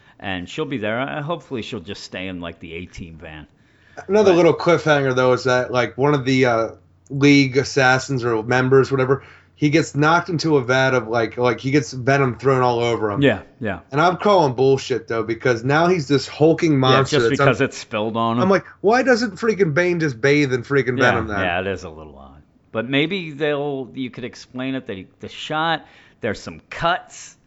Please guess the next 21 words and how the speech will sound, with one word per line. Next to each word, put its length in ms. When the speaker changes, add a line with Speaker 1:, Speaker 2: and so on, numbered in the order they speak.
Speaker 1:
It 100
gets 300
in 140
the 80
cuts. 720
But 140
yeah, 180
the 160
other 140
Speaker 2:
Venom 160
Speaker 1:
thing 100
is 60
Speaker 2:
doesn't 120
last 260
that 140
long. 280
Speaker 1:
Do 200
you, 240
I 140
guess, 420
and 400